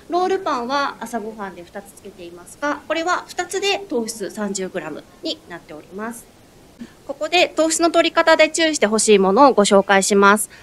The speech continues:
それは先ほど糖質の多いもので出てきた甘いジュースになります。まあ、皆さんね、こういう缶コーヒーとか炭酸ジュースとか飲まれるかなと思いますが、えー、甘いジュースは特にお砂糖が多いです。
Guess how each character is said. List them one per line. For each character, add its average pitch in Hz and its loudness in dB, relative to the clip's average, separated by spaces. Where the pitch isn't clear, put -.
そ 277 -2
れ 262 0
は 302 4
先 254 -6
ほ 254 2
ど 240 -2
糖 330 -2
質 320 -8
の 294 -4
多 277 2
い 254 0
も 202 -4
の 196 -6
で 175 -10
出 196 -14
て 190 -8
き - -18
た 220 -2
甘 294 2
い 320 2
ジ 285 -4
ュ - -2
ー - -4
ス - -6
に 277 0
な 180 -4
り 165 -8
ま 160 -12
す。 - -14
ま 285 -2
あ、 247 0
皆 311 2
さ 214 -4
ん 190 -8
ね、 214 -2
こ 226 -2
う - 0
い - -4
う - -18
缶 226 0
コ 220 0
ー - -6
ヒ 214 -6
ー - -4
と 190 -10
か - -16
炭 226 0
酸 214 -2
ジ 208 -6
ュ 190 -2
ー - -8
ス - -14
と 170 -14
か - -20
飲 220 0
ま 208 0
れ 196 0
る 185 -2
か 170 -10
な 160 -8
と - -16
思 196 -4
い 185 -6
ま 196 -6
す - -14
が、 269 -2
え 208 0
ー、 - -4
甘 349 4
い 359 4
ジ 359 0
ュ - 2
ー 320 0
ス - -4
は 294 0
特 339 -8
に 190 -4
お 214 -8
砂 247 -4
糖 240 0
が 220 0
多 208 4
い 175 -2
で 156 -8
す。 - -12